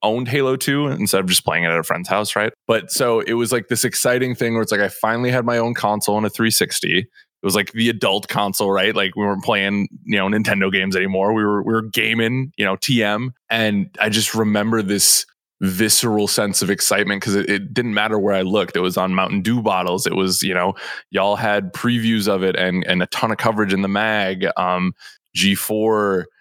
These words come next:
had literal hour blocks dedicated to it. It was everywhere. And I felt like I finally got to be a part of this cultural thing in the moment, uh, when it was actually happening, which was, which was amazing. I remember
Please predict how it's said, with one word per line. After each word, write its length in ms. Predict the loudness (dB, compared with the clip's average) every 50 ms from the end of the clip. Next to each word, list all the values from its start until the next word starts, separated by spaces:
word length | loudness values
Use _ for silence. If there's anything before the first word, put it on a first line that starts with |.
| _ _
had 360 | -6 -2 -2 0 0 -2 -4 -6 -10 _ _ -6
literal 440 | -4 -2 0 0 2 2 0 0 -2 -2
hour 260 | 0 0 0 0 0 -2
blocks 420 | -2 -2 0 0 0 -2 -2 -2
dedicated 520 | 0 0 0 0 0 0 0 0 0 -2 -2
to 120 | -2 -2
it. 80 | 0 0
It 40 | 0
was 120 | 0 0 0 0
everywhere. 500 | 0 0 0 0 0 0 0 0 0 -2
And 120 | -2 -4
I 40 | -6
felt 380 | -6 -4 -2 0 0 0 -2 -2 -2
like 320 | 0 0 0 -2 -6 -10 -18 -18 -20 -20 _ _ _ _ _ _ _ _ _
I 120 | -4 -4 -4
finally 500 | -4 -4 -2 0 0 0 0 -2 -2 0
got 180 | 0 0 0 -2
to 100 | -4 -2
be 140 | 0 2
a 60 | 0 0
part 420 | -2 -4 -4 -2 0 0 0 0
of 360 | 0 -2 -2 -2 -2 -4 -2 0
this 220 | 0 2 2 0
cultural 720 | -2 -2 -2 0 0 0 0 -2 -2 0 2 2 0 0
thing 500 | -4 -4 -2 0 2 2 2 0 0 -2 -4 _ _ _ _ _ _ _ _ _ _ _ _ _ _ _ _ _ _ _ _ _ _ -2
in 200 | 0 2 2 2
the 80 | 2
moment, 420 | 2 2 2 2 0 -2 -4 -6 -4 -2
uh, 200 | 0 0 0 0 -2 -2
when 300 | -2 0 0 2 2 2
it 80 | 0
was 140 | 0 0 0
actually 300 | 0 0 0 -2 -4 -2
happening, 420 | 0 0 0 -2 -2 -4 -4 0 2
which 240 | 2 2 2 0 0
was, 360 | 0 2 2 2 2 2 2
which 200 | 0 -2 -2 0 -2
was 100 | -2 0
amazing. 460 | 0 2 2 2 0 -2 -4 -6 -8 -10 -10 -6
I 80 | -4 -2
remember 720 | 0 0 0 0 0 0 2 2 2 2 0 -2 -4 -10